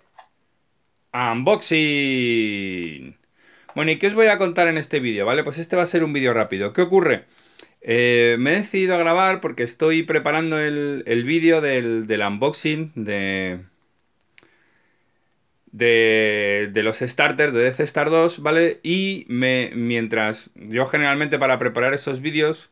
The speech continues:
eh, como es m-, la información que se encuentra sobre qué hay en el, en el interior de los productos a veces no es exacta, a veces contiene fallos y tal, pues lo que hago es que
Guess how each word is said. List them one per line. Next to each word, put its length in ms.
eh, 220
como 720
es 180
m-, 340
la 160
información 640
que 120
se 80
encuentra 420
sobre 320
qué 120
hay 80
en 80
el, 320
en 140
el 80
interior 360
de 100
los 120
productos 600
a 100
veces 300
no 100
es 80
exacta, 400
a 40
veces 280
contiene 360
fallos 340
y 40
tal, 220
pues 160
lo 140
que 80
hago 180
es 80
que 280